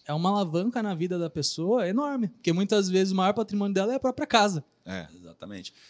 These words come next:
Speaker 3: Você falou um
Speaker 2: A
Speaker 3: negócio
Speaker 2: maioria
Speaker 3: tão
Speaker 2: dos
Speaker 3: interessante,
Speaker 2: brasileiros.
Speaker 3: cara, é importante de, até a gente pontuar que ele falou sobre o cara que morava num barracão e, e mudou de vida. É até um orgulho pra gente, porque o nosso nível de atendimento, a maioria das pessoas acha que a gente atende só alto padrão.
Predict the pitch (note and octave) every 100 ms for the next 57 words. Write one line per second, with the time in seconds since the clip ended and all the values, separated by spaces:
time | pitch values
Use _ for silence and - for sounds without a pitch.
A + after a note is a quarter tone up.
0 | - A2 - A#2 A#2 G2+ G#2+ B2 B2 B2
1 | A#2 A2+ - B2+ B2+ - F#2 C#2 - F2
2 | F2+ G2+ F#2 G2 G2 F#2+ F#2+ - E2+ G#2
3 | A2+ - G#2 G#2 A2 A#2 A2 B2 A2 -
4 | A2 G#2+ G#2+ A2 A#2 G#2+ G2 G#2 G#2+ G#2+
5 | G2+ F#2+ G#2 G#2+ A2+ A#2 A2 E2+ G2+ G#2
6 | G#2 G2+ F#2+ - _ - _ _ _ _
7 | - A#2 A#2 E3 F3+ F3 F#3 E3 B2+ D#3+
8 | E3 D3+ D#3+ - C#3 C3+ C#3+ G3+ - F3+
9 | D#3+ C3+ A#2+ A#2+ A#2 G#2 C#3 E3 B2 D3
10 | F#3+ E3 D3+ - D3 C#3 C#3+ D3+ D3+ D3
11 | D3 C#3+ C#3+ D3 C#3+ D3 D3+ C#3 G#2+